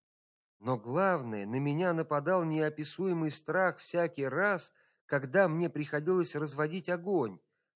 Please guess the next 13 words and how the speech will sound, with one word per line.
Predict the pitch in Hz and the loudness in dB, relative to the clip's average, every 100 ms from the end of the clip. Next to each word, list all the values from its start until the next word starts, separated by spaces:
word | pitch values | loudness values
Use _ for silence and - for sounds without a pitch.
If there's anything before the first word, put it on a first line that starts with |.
| - | -4
так | 156 - | -4 -2
как | 147 139 117 | -2 -2 -2
дым, | 165 214 156 | -2 0 0
который | - 135 175 151 | -2 -2 0 0
днём | 123 160 175 127 | 0 0 0 0
виден | 110 190 151 123 | -4 -4 -2 -2
на | 123 | -2
большом | 131 135 180 151 | -2 -2 -4 -4
расстоянии, | 127 - 127 131 202 190 147 107 _ _ _ | -4 -6 -6 -2 -2 -2 -4 -6 _ _ _
всегда | - - 139 123 160 180 | -4 -2 -2 0 2 4
мог | 165 - 147 | 2 -4 -4
выдать | 202 175 147 117 | -4 -2 -4 -6
меня. | 107 90 | -12 -12